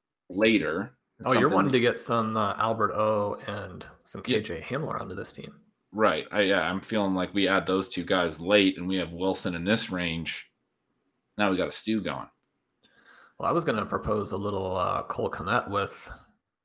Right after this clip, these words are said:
Speaker 2: some Justin Fields. I, the other quarterback that I do have too much exposure to is Justin Fields, and every time that he plays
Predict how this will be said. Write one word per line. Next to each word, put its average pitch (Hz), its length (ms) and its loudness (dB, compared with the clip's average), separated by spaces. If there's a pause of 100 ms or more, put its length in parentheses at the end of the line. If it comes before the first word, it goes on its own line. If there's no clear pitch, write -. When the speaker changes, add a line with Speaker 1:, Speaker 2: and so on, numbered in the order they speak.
(260)
Speaker 2:
some 98 320 -6
Justin 98 400 -2
Fields. 120 320 2
I, - 240 2 (1400)
the 131 120 4
other 147 380 12
quarterback 95 420 6
that 87 100 2
I 92 120 6
do 92 180 2
have 98 220 -2
too - 140 -8
much 117 180 -8
exposure - 400 -8
to - 220 -4
is 101 100 -4
Justin - 360 -8
Fields, 104 380 -2 (220)
and 95 320 -6 (560)
every 135 160 -2
time 127 260 0
that 120 120 2
he 117 100 2
plays 110 680 0